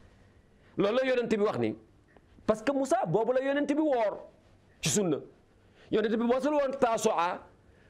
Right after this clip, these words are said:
amoon na yéeneem nag. Dane woon, "Déwén su ma fi fekkee, damay woor Taasu'a, wooraale Ashura mii may faral di woor tout le temps." Far Yàlla dogal ca déwén sa fekk ko fi.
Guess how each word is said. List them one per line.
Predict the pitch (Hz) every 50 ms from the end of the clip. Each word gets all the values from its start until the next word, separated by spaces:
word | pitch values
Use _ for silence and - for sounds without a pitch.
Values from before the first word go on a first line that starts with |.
| - -
amoon | 247 247 285 311 349 359 370
na | 349
yéeneem | 320 277 269 302 330 349 349 349 359 349 320 302
nag. | 277 240 220 226 - - - - - - - - - - - - - - -
Dane | 139 156 175
woon, | 190 196 208 208 196 175
"Déwén | 151 202 202 202 208 202 175
su | - -
ma | 220 226 220
fi | 220 233 202
fekkee, | 180 214 202 208 - - 202 185 143 110 - - - - - - _ _ _ _ - - - - - - -
damay | - 170 175 196 220
woor | 220 220 220 214 208 196 160 - -
Taasu'a, | 220 208 196 196 185 - 196 196 185 165 143 151 175 214 262 294 - - - - - - - - -
wooraale | - 147 160 180 233 254 247 247 254 233 226 214 208 202 180 165 196 208
Ashura | 208 - - 208 208 190 185 175
mii | 170 185 208
may | 208 196 185
faral | 156 175 175 175 160
di | 160
woor | 160 156 147 135 -
tout | - 160 139
le |
temps." | 113 127 104 87 - - - - - - - - - _ _ _ _ _ _ _ _ _ -
Far | - 151 151 151
Yàlla | 156 160 165 160 160 170 170 160
dogal | 143 160 156 156 156 151 143 147
ca | - 190
déwén | 185 151 180 170 156 156 147 135 113
sa | - - 123 110 - - - - _ - - - - - -
fekk | - 113 107 - - -
ko | - 101
fi. | -